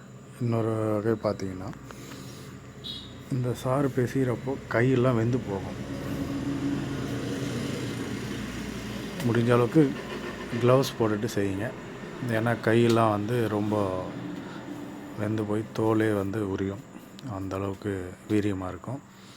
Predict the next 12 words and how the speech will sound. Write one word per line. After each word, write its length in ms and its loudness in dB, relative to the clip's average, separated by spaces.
இந்த 120 -12
சாறு. 280 -6
இப்போ 120 -16
இந்த 180 -6
சாறு 280 -2
வந்து 180 -8
எடுத்து 340 -4
நம்ம 260 -2
டைரக்டா 460 0
ரசத்தை 360 -6
கட்டலாம். 400 -10
அப்படி 180 -2